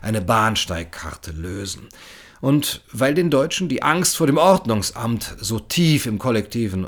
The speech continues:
Unbewussten sitzt, dass sie die Behörde gleich mit der Gestapo gleichsetzen.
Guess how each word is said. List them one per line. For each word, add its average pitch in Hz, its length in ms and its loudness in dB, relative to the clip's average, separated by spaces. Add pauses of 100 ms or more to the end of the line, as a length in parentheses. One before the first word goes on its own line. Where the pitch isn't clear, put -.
(140)
Unbewussten 98 840 -2
sitzt, 92 440 -4 (380)
dass 98 140 -6
sie 95 100 -4
die 95 120 -2
Behörde 131 500 4
gleich 127 240 2
mit 120 140 -4
der 101 80 0
Gestapo 107 580 -2
gleichsetzen. 90 720 -6